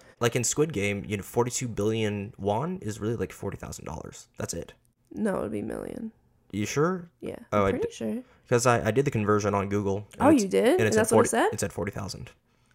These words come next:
Speaker 2: Oh, I don't know anything.
Speaker 1: Yeah, honestly, I don't know how they make any money over there. It's like their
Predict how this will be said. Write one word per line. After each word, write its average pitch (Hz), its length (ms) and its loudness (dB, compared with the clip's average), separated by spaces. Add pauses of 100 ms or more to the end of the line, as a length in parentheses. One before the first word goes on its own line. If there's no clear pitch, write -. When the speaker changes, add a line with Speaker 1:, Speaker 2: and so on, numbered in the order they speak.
Speaker 2:
Oh, 208 80 -8
I 202 120 -8
don't 240 160 -6
know 196 180 -8
anything. 233 400 -8
Speaker 1:
Yeah, 110 240 2 (160)
honestly, 170 460 -2
I - 100 -4
don't 180 80 -6
know 175 80 -2
how 117 100 -6
they 113 100 -6
make 101 200 -6
any 104 160 -8
money 113 320 -8
over - 180 -14
there. - 120 -12
It's - 180 -8
like 127 240 -8
their 107 360 -4